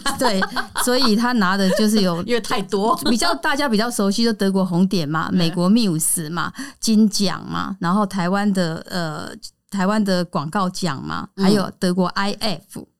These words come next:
Speaker 1: 对，
Speaker 2: 嗯。
Speaker 1: 这些加拿大的，
Speaker 2: 嗯。
Speaker 1: 呃，应用大奖。
Speaker 2: 还有冬天要跟我们介绍什么呢？嗯。
Speaker 1: 冬天呢，我们有一个非常厉害的商品，这个产品也是在帮助我很快速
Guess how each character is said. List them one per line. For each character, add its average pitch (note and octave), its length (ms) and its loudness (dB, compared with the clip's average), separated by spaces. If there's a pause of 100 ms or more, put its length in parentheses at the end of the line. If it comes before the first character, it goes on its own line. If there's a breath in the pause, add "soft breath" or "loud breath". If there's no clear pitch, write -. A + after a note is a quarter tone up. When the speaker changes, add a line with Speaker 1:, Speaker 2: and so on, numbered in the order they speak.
(140)
Speaker 1:
对， D#3 160 -6
Speaker 2:
嗯。 F3+ 240 2 (240)
Speaker 1:
这 F#3 120 -6
些 E3+ 280 -4 (140)
加 G3+ 140 0
拿 F3 180 2
大 F#3 240 0
的， D#3 340 -6
Speaker 2:
嗯。 D4 360 -8
Speaker 1:
呃， D3 340 -4 (200)
应 G#3+ 140 6
用 F#3+ 160 4
大 E3 200 -2
奖。 - 280 -8 (240)
Speaker 2:
还 F3+ 120 -2
有 F3 80 0
冬 G3+ 180 0
天 A3 160 2
要 G3 140 2
跟 F3+ 120 -2
我 F3 60 0
们 D#3 180 -2
介 E3+ 160 -2
绍 E3 240 -4
什 D#3 220 -10
么 - 120 -12
呢？ - 120 -12 (300)
嗯。 D#3 240 -4 (260 loud breath)
Speaker 1:
冬 C4 220 4
天 C4 240 4
呢， A3 180 4
我 E3+ 80 4
们 F3 100 6
有 D#3 140 4
一 E3+ 80 2
个 F3+ 160 2
非 G#3+ 240 0
常 E3+ 240 0
厉 F#3+ 160 4
害 F#3 100 4
的 E3 140 -2
商 E3 320 0
品， - 260 -4
这 C#4+ 160 -2
个 A#3 120 2
产 G3 240 4
品 F#3 100 6
也 D#3+ 140 0
是 G3 280 2 (360 loud breath)
在 F#3 480 0 (100)
帮 A3+ 180 2
助 A3+ 220 4
我 D#3+ 140 0
很 E3 260 -2
快 F#3 340 -2
速 F3 360 0